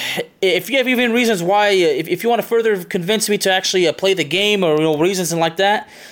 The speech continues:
believe me, folks, I'm open to it. Like, any reason you have that I should play this game or to solidify my desire to play this game or even justify it for that matter,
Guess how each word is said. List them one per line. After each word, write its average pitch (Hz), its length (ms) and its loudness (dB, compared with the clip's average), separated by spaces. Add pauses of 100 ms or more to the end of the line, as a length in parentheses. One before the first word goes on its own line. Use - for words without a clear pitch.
(120)
believe 185 300 0
me, 180 100 2
folks, 185 300 0
I'm 170 160 0
open 170 280 0
to 185 160 2
it. 160 60 2
Like, 147 200 -2
any 214 200 2
reason 226 280 0
you 214 80 2
have 220 280 0
that 180 120 0
I 185 100 0
should 180 240 -2
play 196 180 0
this 196 220 -2
game 196 500 0 (160)
or 170 160 0
to 170 180 -2
solidify 185 760 0
my 160 180 2
desire 156 400 0
to 196 80 0
play 208 160 2
this 196 180 -2
game 220 340 0 (300)
or 170 140 0
even 156 200 0
justify 175 480 0
it 208 60 -2
for 214 80 -4
that 214 220 0
matter, 240 400 0